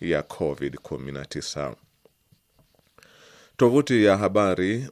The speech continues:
ya Chad Info iliripoti wiki iliyopita kwamba ukiondoa Morocco, hadi sasa hakuna nchi nyingine yoyote ya bara hilo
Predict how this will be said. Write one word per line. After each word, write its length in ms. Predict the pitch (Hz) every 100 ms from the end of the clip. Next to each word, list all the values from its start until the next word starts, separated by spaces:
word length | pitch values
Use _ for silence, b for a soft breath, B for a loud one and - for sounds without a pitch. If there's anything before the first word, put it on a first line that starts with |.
| _ _
ya 500 | - 92 87 80 57 -
Chad 460 | - 98 78 - -
Info 480 | 101 101 - 65 - 92 _ _ _ _ b b b b 87
iliripoti 640 | 95 98 98 131 - 117
wiki 320 | 107 120 110
iliyopita 640 | 98 98 - 113 - 69 69
kwamba 380 | 80 78 73 -
ukiondoa 540 | 76 110 107 113 127
Morocco, 560 | 107 101 110 - 67 - _ _ _
hadi 260 | - 78 80
sasa 340 | 110 117 120
hakuna 460 | 110 98 110 101 -
nchi 280 | 120 - 110
nyingine 340 | 101 104 101
yoyote 440 | 92 90 117 - 95
ya 60 |
bara 240 | 78 64 87
hilo 500 | 104 82 69 55